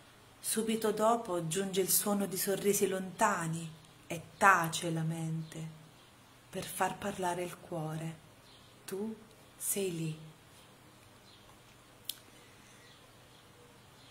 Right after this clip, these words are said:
Bene, andiamo avanti con, eh, una riflessione sulle cose che contano davvero nella vita,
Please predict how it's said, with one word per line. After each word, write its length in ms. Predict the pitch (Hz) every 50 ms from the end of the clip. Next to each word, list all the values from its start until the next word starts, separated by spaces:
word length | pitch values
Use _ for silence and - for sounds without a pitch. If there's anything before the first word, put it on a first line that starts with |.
| - - - - - - - - - - -
Bene, 880 | - 180 190 180 180 170 165 165 170 170 180 190 208 208 190 185 175 165 156 - - - - - - - - - - - - - - - - - - -
andiamo 360 | - 180 185 185 180 175 180 196
avanti 600 | 208 240 262 285 311 330 330 - 370 370 359 370 - - - - - -
con, 260 | - - 190 185 185 185 180 180
eh, 1300 | 180 175 175 175 170 170 170 165 165 160 160 160 160 - - - - - - - - - - - - - 190
una 200 | 190 190 185 175
riflessione 1040 | 165 202 233 220 - 294 269 - - - - 180 165 165 180 190 202 214 214 - -
sulle 320 | - - - 208 208 214 214
cose 280 | 220 226 226 - 202
che 220 | - - 190 - -
contano 480 | - 196 196 190 190 - 190 180 180
davvero 440 | 170 175 170 160 156 185 185 180 175
nella 280 | 170 165 160 165 202 226
vita, 480 | 202 196 170 170 165 - - 214 247